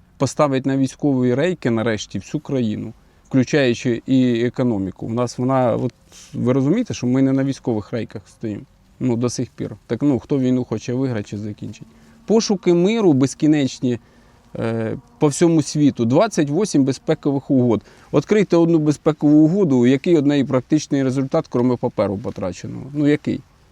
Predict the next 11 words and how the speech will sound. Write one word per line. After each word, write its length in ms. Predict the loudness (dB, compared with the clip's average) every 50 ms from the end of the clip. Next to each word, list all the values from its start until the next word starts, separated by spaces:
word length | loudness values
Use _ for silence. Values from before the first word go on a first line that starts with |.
| _ _ -12
З 120 | -8 -6
військової 500 | -6 -6 -6 -4 -4 -2 -2 0 -2 -4
точки 420 | -4 -4 -6 -6 -6 -6 -8 -8
прагматичної, 1000 | -6 -6 -6 -6 -4 -6 -6 -6 -6 -6 -8 -8 -8 -8 -6 -4 -4 -4 -4 -2
от 240 | -4 -4 -6 -6 -6
як 340 | -6 -4 -4 -4 -4 -6 -4
робить, 560 | -6 -4 -4 -4 -6 -6 -8 -16 -20 -20 -20 -20 -14 -10
е, 180 | -10 -8 -6 -6
наш 240 | -6 -6 -8 -8 -8
ворог, 300 | -8 -6 -6 -6 -6 -6
російська 640 | -8 -10 -8 -8 -8 -10 -10 -10 -10 -8 -8 -8